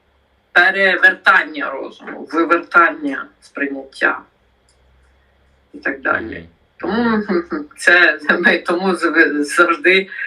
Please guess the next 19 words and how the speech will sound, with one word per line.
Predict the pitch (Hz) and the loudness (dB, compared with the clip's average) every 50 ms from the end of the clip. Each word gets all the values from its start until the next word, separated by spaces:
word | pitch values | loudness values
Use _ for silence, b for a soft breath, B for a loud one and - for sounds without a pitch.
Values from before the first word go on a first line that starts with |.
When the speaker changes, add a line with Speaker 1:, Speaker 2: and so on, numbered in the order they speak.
| B B B B B B B B B B _ _ - - - - | B B B B B B B B B B _ _ -20 -20 -14 -12
Speaker 1:
хочемо, | - - - 185 185 180 180 185 180 170 165 160 | -10 -2 2 4 4 4 4 2 2 4 4 2
е, | 147 147 147 151 151 151 151 147 - 151 - - - - - 170 156 | 2 2 2 2 4 4 4 4 4 4 2 2 0 -2 -2 -4 -2
не | 160 165 | -2 0
те, | - - 233 233 | 2 2 2 2
що | - - - | 0 -2 -2
повторити, | 240 233 208 - - 226 220 220 190 - - - - 156 - - - | -2 -4 -4 -2 0 2 4 4 4 4 2 0 -2 -4 -4 0 4
а | 180 175 170 | 4 4 4
внести | 170 175 202 214 226 214 - - - - 196 185 170 165 | 2 0 0 2 2 0 -2 -4 -2 0 2 2 2 0
щось, | - - - - 190 190 185 - - - - - - 156 | -4 -6 -4 -2 2 2 2 2 0 -4 -12 -14 -10 -8
е, | 156 151 151 147 147 | -6 -4 -4 -4 -4
в | 147 | -6
цю | - - - 170 165 | -4 -2 0 0 0
тему | - - 180 202 226 240 233 214 196 175 | 2 2 4 4 4 2 2 -2 -4 -6
для | 151 147 - 151 | -4 -4 -4 -4
того, | 151 170 165 165 | -2 -2 -4 -4
щоб | 160 - - 160 147 151 | -4 -6 -6 -4 -4 -4
людина | 165 165 160 165 156 151 | -4 -2 0 0 0 0
повністю | 147 170 190 196 196 208 202 196 - - - 170 | 0 0 0 0 0 0 -2 -4 -6 -6 -6 -4
усвідомила, | - - - - 175 165 170 170 165 165 160 160 156 156 156 | -4 -4 -4 -4 -2 0 2 0 0 0 0 0 0 0 0